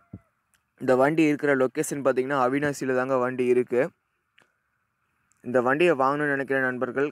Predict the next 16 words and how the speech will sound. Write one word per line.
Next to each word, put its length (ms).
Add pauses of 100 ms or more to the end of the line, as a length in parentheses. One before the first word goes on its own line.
கான்டாக்ட் 440
நம்பர் 260
கீழே 240
டிஸ்கிரிப்ஷன் 460
பாக்ஸ்ல 260
இருக்குங்க. 420
கான்டாக்ட் 400
பண்ணிட்டு 300
நேர்ல 340
போயிட்டு 260
வண்டியை 320
ஓட்டி 260
பார்த்து 260
எடுத்துக்கங்க. 480 (520)
இந்த 240
வண்டியோட 500